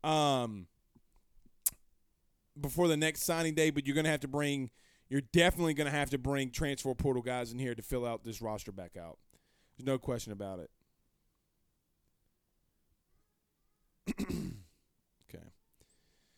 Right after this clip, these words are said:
I was gonna get to some things I'm hearing about, um,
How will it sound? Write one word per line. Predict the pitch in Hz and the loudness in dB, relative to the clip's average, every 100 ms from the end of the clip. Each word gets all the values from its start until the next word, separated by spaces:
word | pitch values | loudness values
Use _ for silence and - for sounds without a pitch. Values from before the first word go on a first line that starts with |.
| _ _ _ _ _ _ _ - | _ _ _ _ _ _ _ 2
I | |
was | 147 208 170 | 8 10 10
gonna | 180 156 | 6 6
get | 165 | 4
to | 151 | 4
some | 151 160 | 0 2
things | 175 170 151 | 2 2 2
I'm | 165 | 2
hearing | 170 165 165 | 4 4 4
about, | 156 156 156 156 151 - - | 2 2 2 2 0 -4 -2
um, | 156 151 151 151 147 147 143 | 0 2 4 4 4 2 0